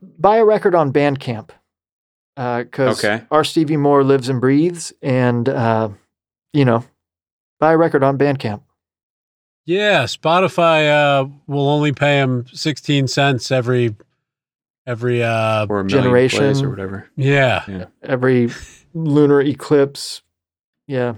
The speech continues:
Speaker 2: I like that Vulfpeck, uh, did that thing where they just had, like, an eight-hour song or something that,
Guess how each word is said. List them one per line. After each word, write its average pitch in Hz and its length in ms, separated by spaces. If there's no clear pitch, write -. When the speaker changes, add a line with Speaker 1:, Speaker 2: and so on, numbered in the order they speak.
Speaker 2:
I 127 60
like 220 280
that 170 140
Vulfpeck, 123 800
uh, 101 260
did 117 260
that 107 200
thing 113 240
where 104 120
they 101 120
just 101 200
had, 107 320
like, 107 180
an 98 100
eight-hour 104 460
song 110 440
or 92 100
something 92 460
that, 90 260